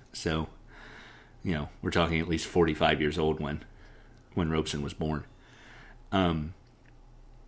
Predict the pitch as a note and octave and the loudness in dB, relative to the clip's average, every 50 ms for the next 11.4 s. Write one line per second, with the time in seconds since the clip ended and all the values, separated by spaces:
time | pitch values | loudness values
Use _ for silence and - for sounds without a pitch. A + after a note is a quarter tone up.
0 | - - - - - - - - - - - - - - C3 G#2+ - B2 A2 G2+ | -20 -20 -20 -20 -20 -20 -20 -20 -20 -16 -14 -14 -6 -4 -4 6 8 10 10 12
1 | G2 F#2 F#2 F2+ F2 E2+ E2 E2 - - - - - - - - A2+ G#2 A2 D#3 | 10 10 8 8 8 6 4 2 -2 -8 -14 -16 -16 -18 4 6 6 12 12 12
2 | F3+ G#3+ G3+ F3+ D3+ C#3 D3+ C#3+ A2+ G2+ F2+ E2 D2+ - - C#2+ C2+ D2 - - | 12 12 12 12 12 12 12 12 12 12 10 8 6 2 0 -2 -4 -4 -6 -4
3 | G#2+ F#2+ E2+ - - A2 G#2 G2+ F#2+ G2+ F#2 - G#2+ G2+ F#2+ F#2 F2+ F2+ F#2 G2+ | -2 -2 -2 2 6 6 6 8 6 2 4 6 6 8 8 8 6 6 4 4
4 | G#2+ - - - B2+ D3+ C#3+ C#3 - - - - F#2 F2 E2+ E2+ E2+ E2 E2 - | 4 2 4 8 8 8 8 6 -2 -10 -6 0 2 2 2 2 0 0 -2 -6
5 | - - - - - F#2+ F2 - - F2 E2 E2+ - - G#2 G2 F#2+ F#2 F#2 F#2 | -12 -20 -20 -8 -2 -2 0 2 2 0 2 2 4 6 8 10 10 8 8 6
6 | F2+ F2 - - - - - - - G2 F#2 F2+ F2+ F#2 F#2 F2+ F#2 F#2 F2+ F2+ | 6 4 0 -2 -4 -6 -10 -6 0 6 8 8 10 10 10 10 8 8 8 6
7 | F2+ F2 F2 F2+ - - - - G2 F#2 F2 F#2 F#2+ F#2 F2+ - F#2+ F#2 F2 G2 | 6 4 4 2 -2 -4 2 4 4 6 8 8 6 6 6 4 2 4 4 6
8 | F#2+ F2+ F2 - - G2+ F#2 F#2 F2+ F2 F2 E2+ - - - G#2 F#2+ F2+ E2+ - | 6 6 6 6 6 6 6 6 6 6 4 4 4 8 10 10 10 10 10 8
9 | G2+ F#2+ F#2 F#2 F2+ F2 - - F#2+ F2 E2+ F2 - - - A#2+ A2 - A2+ G2+ | 6 6 8 8 8 6 6 6 4 6 6 4 2 6 6 6 8 8 6 4
10 | F#2+ F2 - - G#2+ F#2 F#2 G2+ A#2 C3+ C3 A#2 G#2+ G#2 F#2+ F2 E2+ - G2+ F#2 | 4 4 4 8 10 10 10 10 10 6 2 0 0 2 2 2 2 4 4 4
11 | F2+ F2 - F#2+ F#2 F2+ F2+ F2 | 4 2 2 0 2 0 0 -2